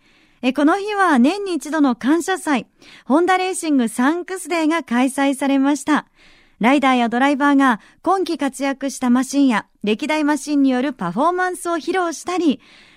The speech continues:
世界のトップカテゴリーで活躍するライダードライバーによるトークショーもあり、そしてサーキットの同乗体験もありと、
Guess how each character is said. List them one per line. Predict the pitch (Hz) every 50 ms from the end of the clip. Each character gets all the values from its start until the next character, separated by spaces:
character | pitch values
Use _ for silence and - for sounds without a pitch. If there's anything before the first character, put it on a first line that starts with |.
| _
世 | _ - 311 311
界 | - 311 294 285
の | 262 254
ト | 233 - 240
ッ | 233
プ | - - 330
カ | - 359 -
テ | 359 349
ゴ | 349 349
リ | 330 320
ー |
で | 294 302 294
活 | 285 277 - - 262
躍 | 269 262 262 -
す | - - 262
る | 247 - - -
ラ | 226 254 262
イ |
ダ | 226 240 220
ー | 214
ド | 196 202
ラ | 208 240
イ | 285 233
バ | 277 285
ー | 277
に | 269 269
よ | 269 262 254
る | 269 262
ト | - 262 277 330
ー | 381 370
ク | - -
シ | - 359
ョ | 339 320
ー |
も | 269 262 - -
あ | - 311 370
り、 | 359 320 254 - - _ - - - _ -
そ | - 277 277
し | -
て | - 269
サ | - - 302
ー | 320 302
キ | - - 254
ッ |
ト | - - 254 240
の | 233 220
同 | 180 - 233 294 359 381
乗 | - 370 370 359
体 | 349 - 349 370 370 370
験 | - 330 311 285 262
も | 254 240 - -
あ | 254 311
り | 330 311 -
と、 | 320 269 196